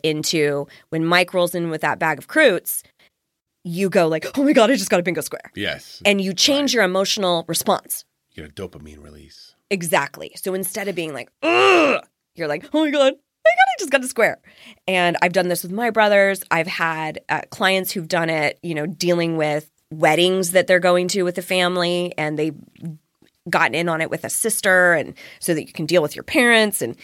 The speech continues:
Speaker 2: <laughs>
Speaker 1: it's really, really fun. And there's some cool apps too. We, we found an
Speaker 2: Yeah.
Speaker 1: app.
Speaker 2: We did one for July fourth one year.
Speaker 1: We did. It wasn't, it wasn't a dysfunctional anything, but it was a bunch of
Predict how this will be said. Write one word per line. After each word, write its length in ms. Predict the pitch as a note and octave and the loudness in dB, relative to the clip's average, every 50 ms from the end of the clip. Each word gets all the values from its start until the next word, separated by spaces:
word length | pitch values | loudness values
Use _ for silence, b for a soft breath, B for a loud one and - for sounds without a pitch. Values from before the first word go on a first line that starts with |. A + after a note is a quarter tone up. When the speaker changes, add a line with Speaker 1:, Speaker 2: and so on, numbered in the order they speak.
| - - | -20 -16
Speaker 2:
<laughs> 1000 | - F#2+ - - - - - - - - _ - - - - - _ - - _ | -14 -14 -14 -14 -18 -20 -20 -20 -20 -20 _ -16 -16 -16 -18 -20 _ -20 -10 _
Speaker 1:
it's 160 | - G#3 E3 F#3+ | 0 0 2 0
really, 520 | F#3+ E3+ E3+ F#3 A3 B3 A#3+ A3+ A3+ G3+ | -2 -2 -4 -4 0 0 2 2 2 2
really 260 | F#3 F3+ E3+ D3 D#3+ | 2 2 2 2 0
fun. 360 | E3 - E3+ D#3 D#3 D#3+ D#3+ | 0 0 2 2 2 2 2
And 180 | - - F#3 F3+ | 0 -2 0 0
there's 420 | F3 E3+ E3+ E3+ E3+ E3+ E3+ - - | 2 2 2 2 2 0 -4 -8 -10
some 200 | - - F#3 F3+ | -8 -4 -4 -4
cool 280 | F3 - A#3 G#3+ G#3 - - | -4 0 2 2 4 4 4
apps 380 | D3+ D3 C3 - - - - | 2 2 0 0 -4 -8 -6
too. 400 | - - F#3 E3 D#3+ D#3+ E3 - - _ - | -2 -2 0 0 0 -2 -4 -6 -10 _ -20
We, 240 | - D#3+ D#3 F3+ - | -16 -8 -6 -6 -2
we 160 | G3 G#3+ A#3+ | 0 0 2
found 220 | - B3 G3+ F#3+ | 4 2 2 2
an 80 | E3+ D#3+ | 0 0
Speaker 2:
Yeah. 180 | D3 C3 C3 G#2+ | -2 -2 -2 -4
Speaker 1:
app. 100 | - - | -4 -4
Speaker 2:
We 120 | G2 A2+ | -4 -2
did 160 | A2+ A#2 G#2 | -2 -2 -4
one 140 | F#2+ F#2+ F2+ | -4 -6 -8
for 160 | - - F2+ | -8 -8 -10
July 220 | D#2+ E2+ F#2 F#2 F#2 | -8 -6 -8 -8 -8
fourth 320 | - F#2 F#2+ G#2 - - | -8 -12 -12 -12 -12 -14
one 120 | - C#3+ | -14 -14
year. 160 | C#3+ C#2 C#2 C3+ | -14 -14 -12 -6
Speaker 1:
We 220 | F3+ F#3 G3 F#3+ | 0 2 2 2
did. 440 | F#3 F#3+ G3+ F#3+ F3 D#3 D3+ - - - | 4 4 4 6 6 4 2 0 -2 -2
It 80 | - F3+ D#3+ | -2 0 2
wasn't, 440 | F3+ F3+ F3+ E3+ F3+ E3 D#3 - - | 4 2 4 4 2 0 0 0 0
it 60 | - G3 | 0 2
wasn't 260 | G#3 A3 A3+ G3+ F#3 | 2 4 4 4 2
a 40 | E3+ D#3+ D3+ | 0 0 -4
dysfunctional 540 | - - C4 C#4 D#4 - - G#3 F3 D#3 | -2 0 0 0 0 0 0 0 0 0
anything, 460 | D3+ D#3 D3+ D#3 - D#3 D3 D3+ D#3 D3+ | 0 -2 -4 -4 -4 -4 -4 -4 -6 -2
but 200 | - E3+ D#3 D#3+ | 0 0 0 2
it 140 | D#3 F#2+ | -2 -2
was 400 | G2 D3+ D3 D3+ D3 D3 - - B B B B B B B B _ | -2 -2 -2 -2 -2 -4 -6 -10 B B B B B B B B _
a 80 | F3 | 0
bunch 320 | F3 F3 D#3+ D#3+ D#3+ - - | 2 2 2 2 2 0 -2
of 400 | D3 D3 D3 D3 D3 - - | 0 -2 -2 -4 -6 -10 -18